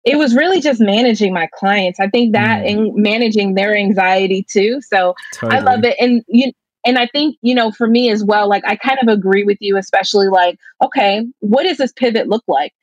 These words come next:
Speaker 1: Because I've pivoted into other things inside of my business, you know, um, really honing in more on the education side of things,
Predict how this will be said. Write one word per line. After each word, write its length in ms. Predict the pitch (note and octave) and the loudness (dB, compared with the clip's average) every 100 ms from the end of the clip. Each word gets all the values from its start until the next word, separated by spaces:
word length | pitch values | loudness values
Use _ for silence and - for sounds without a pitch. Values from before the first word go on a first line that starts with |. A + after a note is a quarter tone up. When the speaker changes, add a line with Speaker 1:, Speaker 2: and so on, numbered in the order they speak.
| _ - | _ -4
Speaker 1:
Because 220 | A3+ A#3+ | 0 0
I've 240 | A#3+ B3+ | 0 -4
pivoted 520 | - B3+ A#3 A3+ A3 - | -2 -2 0 0 0 -2
into 340 | G#3 G#3 A#3 | -4 0 0
other 240 | G3 G#3+ G3+ | 0 0 -2
things 300 | G#3+ G#3 G3+ | -2 -4 -2
inside 380 | G3+ G#3 F#3+ G3 | -4 0 0 0
of 80 | F#3+ | -2
my 120 | F#3 | -2
business, 500 | A3+ B3 B3 A#3+ A#3 _ _ - | 0 0 0 -2 -2 _ _ -2
you 140 | A3+ | 0
know, 380 | A3 G3+ G3+ G3 - | 2 0 0 0 -2
um, 340 | F#3+ F#3+ G3 | -2 -2 -6
really 600 | - G3+ A#3+ A#3+ B3 A#3 | -4 2 2 2 2 0
honing 400 | A#3 A3+ A3+ G#3+ | 0 0 0 0
in 160 | G#3 G#3 | -2 -2
more 200 | G3 F#3+ | -2 -2
on 100 | F#3+ | -2
the 140 | - | -2
education 720 | G#3 B3 B3+ A#3+ A#3 - A3 | -2 0 0 0 0 -4 -8
side 300 | A3 A3 G#3 | -4 0 0
of 100 | G#3 - | -2 -4
things, 400 | G#3 G#3 G#3 - | -4 -2 -4 -8